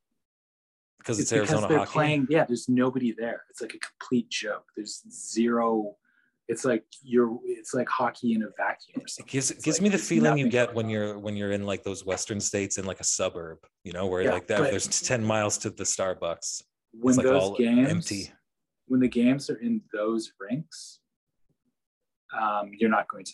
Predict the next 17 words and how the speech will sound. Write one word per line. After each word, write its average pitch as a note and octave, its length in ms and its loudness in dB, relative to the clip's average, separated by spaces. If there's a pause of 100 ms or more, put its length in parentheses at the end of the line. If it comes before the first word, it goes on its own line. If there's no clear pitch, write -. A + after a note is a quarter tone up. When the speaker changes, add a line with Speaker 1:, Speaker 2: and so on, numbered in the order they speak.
Speaker 2:
think - 200 -20
that. - 440 -14
I D#3 160 4
honestly D3+ 380 2
think B2 260 2
that's A2 160 -12
gonna A2+ 240 -4
be, G#2+ 280 -8 (1120)
I C3 40 0
mean, A#2 480 4 (760)
I B2+ 80 -2
think C3+ 180 2
it's B2+ 120 0
gonna A#2+ 200 2
be A2 300 -6
completely B2+ 720 -4
un-, A#2 240 -4